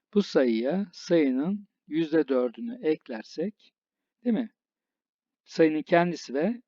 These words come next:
yüzde dört eklendiğinde yüzde dört fazlası olur. Bu da neymiş arkadaşlar? Elli ikiymiş.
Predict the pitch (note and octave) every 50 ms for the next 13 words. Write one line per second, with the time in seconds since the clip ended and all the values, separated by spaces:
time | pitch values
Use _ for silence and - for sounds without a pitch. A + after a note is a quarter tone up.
0 | _ - F3+ F3+ - E3+ E3+ D#3 D3 C#3+ C3 B2+ A#2 D3+ E3+ E3 - - C3+ B2
1 | A#2+ A#2 A2 G#2+ G#2 G#2+ A#2+ D3+ F#3 G#3+ G#3+ - _ _ _ _ _ _ _ _
2 | G#3 F3+ D3+ B2+ C3 B2 A2+ D3+ F3 G3+ - _ - D3+ C#3 C3+ A#2+ A#2 A2 -
3 | - - G2+ G2 A#2 F#3 - _ _ _ _ _ _ - D#3 D3+ F3 F3 F3+ G3+
4 | G#3 G3 E3 - - B2 A#2 G#2+ _ A#2 G#2 G2+ - - - E3 G3+ - _ _
5 | _ _ _ _ _ _ _ _ _ _ - E3 D#3+ E3 D#3+ D#3 D3+ D3+ D#3+ F#3
6 | G#3 A3 A3 A#3 _ _ _ _ _ _ _ _ _ _ _ - E3 - - -
7 | C3+ B2+ A#2+ A#2 A2 A2 A2 A2 A2 G#2+ G#2+ - - - -